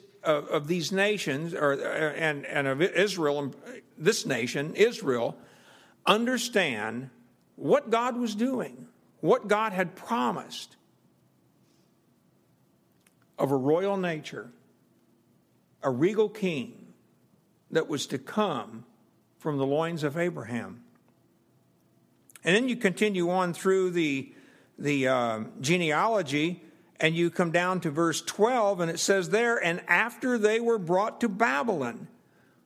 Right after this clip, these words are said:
Now they're all the way up to the exile. Even in exile, they maintained their records. They knew the genealogy.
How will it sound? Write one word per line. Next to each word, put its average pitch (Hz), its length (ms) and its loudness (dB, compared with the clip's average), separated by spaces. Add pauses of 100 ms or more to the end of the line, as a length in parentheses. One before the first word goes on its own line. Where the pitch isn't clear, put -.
(120)
Now 226 400 2
they're 156 220 2
all 190 180 4
the 202 120 0
way 202 320 2
up - 240 0
to 175 80 0
the 175 200 -2
exile. 139 640 0 (1160)
Even 240 440 2
in 240 340 0
exile, 190 840 0 (680)
they 156 200 0
maintained 139 600 -2
their 117 120 0
records. - 640 -4 (680)
They 160 180 4
knew 185 220 2
the 170 120 0
genealogy. 147 920 0